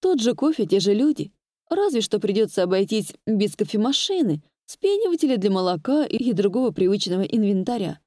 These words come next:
Но я непременно что-нибудь придумаю. И не из такого выкручивалась. Презентация открытия, каждому чашка кофе и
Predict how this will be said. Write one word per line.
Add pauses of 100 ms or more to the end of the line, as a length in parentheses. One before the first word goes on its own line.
(240)
Но
я
непременно
что-нибудь
придумаю. (320)
И
не
из
такого
выкручивалась. (260)
Презентация
открытия, (200)
каждому
чашка
кофе
и